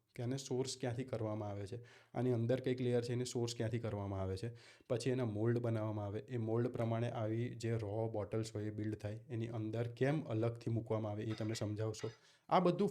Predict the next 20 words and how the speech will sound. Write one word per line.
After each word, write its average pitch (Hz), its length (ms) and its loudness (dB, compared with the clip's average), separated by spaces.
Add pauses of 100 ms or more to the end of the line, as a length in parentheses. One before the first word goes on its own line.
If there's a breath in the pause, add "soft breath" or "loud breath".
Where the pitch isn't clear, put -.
flow 180 120 8
of 185 140 8
thoughts 139 320 4
છે - 120 -6
કે 123 100 -2
ભાઈ, 147 120 2
લોજિકલ 135 480 4
ફ્લો. 104 120 -2
જ્યારે 120 220 2
તમે 147 180 2
એમ 151 80 2
કહેશો 156 240 2
કે 127 120 0
સર, 143 180 2
આને, 131 200 2 (140)
આને, 127 220 0
આના 135 260 0
બે 131 220 4
પાર્ટ 104 240 0
છે, 170 200 -4